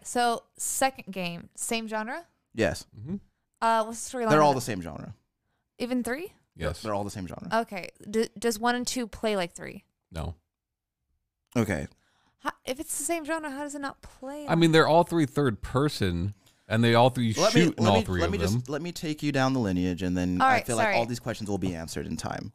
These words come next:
Speaker 1: Well, it, the se-, second story too, and the third story, like, five
Speaker 2: All these
Speaker 1: sentences?
Speaker 2: questions will be answered in time.
Speaker 1: All right.
Speaker 2: Okay.
Speaker 1: All right. Educate this poor soul.
Speaker 2: Okay. So, as I said before, Max Payne, uh, was my introduction to Remedy, and,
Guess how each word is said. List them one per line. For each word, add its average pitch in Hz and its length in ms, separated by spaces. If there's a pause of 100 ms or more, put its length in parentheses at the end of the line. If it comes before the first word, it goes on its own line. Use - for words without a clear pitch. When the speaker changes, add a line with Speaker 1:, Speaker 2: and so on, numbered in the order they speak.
(100)
Speaker 1:
Well, 277 180 (1120)
it, - 180
the 247 80
se-, - 160 (120)
second 262 300
story 320 240
too, 320 240
and 302 80
the 285 60
third 294 200
story, 349 400 (180)
like, - 120
five - 100
Speaker 2:
All - 80
these 143 160
Speaker 1:
sentences? - 40
Speaker 2:
questions 143 340
will 135 80
be 131 140
answered 117 260
in 101 120
time. - 200
Speaker 1:
All 233 60
right. 214 280 (160)
Speaker 2:
Okay. 90 280 (200)
Speaker 1:
All 220 100
right. 202 140
Educate 202 380
this 185 140
poor 190 200
soul. - 340 (120)
Speaker 2:
Okay. 120 280
So, 151 480 (880)
as 170 160
I 202 80
said 160 200
before, 120 300
Max 123 280
Payne, 131 480 (100)
uh, 104 340
was 113 100
my 113 120
introduction 104 360
to 92 60
Remedy, 85 460
and, 87 420